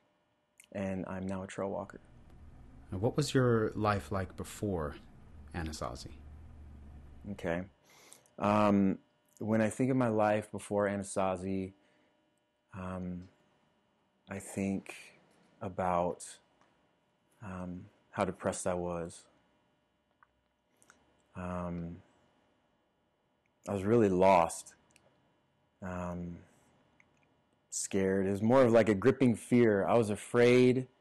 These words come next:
Speaker 1: of the future. I was afraid of the present. Um, my past scared me.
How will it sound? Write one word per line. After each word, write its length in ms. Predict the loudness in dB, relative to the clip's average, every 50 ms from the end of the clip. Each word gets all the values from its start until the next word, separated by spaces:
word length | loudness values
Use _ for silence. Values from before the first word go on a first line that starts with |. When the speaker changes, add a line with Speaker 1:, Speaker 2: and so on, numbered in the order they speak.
| _ _ _ _ _ _ _ _ _ _ _ _ _ _ _ _ _ _
Speaker 1:
of 400 | -2 0 2 2 2 2 0 -4 -8
the 80 | -8
future. 600 | -8 -6 -4 -4 -4 -4 -2 -2 0 0 0 -2 -4 -10 -14 _ _ -8
I 40 |
was 140 | -6 -6 -6
afraid 300 | -8 -8 -4 -2 -2 -2
of 60 | -2
the 60 | -4 -6
present. 560 | -6 -4 -4 -2 -2 -2 -4 -6 -6 -8 -10 _ _ _ _ _ _ _ _ _ _ _ _ _ _ _ _ _ _
Um, 440 | -12 -10 -8 -8 -8 -8 -10 -12 -14 -16 -20 _ _ _ _ -10
my 120 | -8 -8 -6
past 420 | -6 -4 -4 -2 -4 -4 -6 -6
scared 280 | -6 -4 -4 -4 -4 -6
me. 300 | -6 -8 -8 -10 -12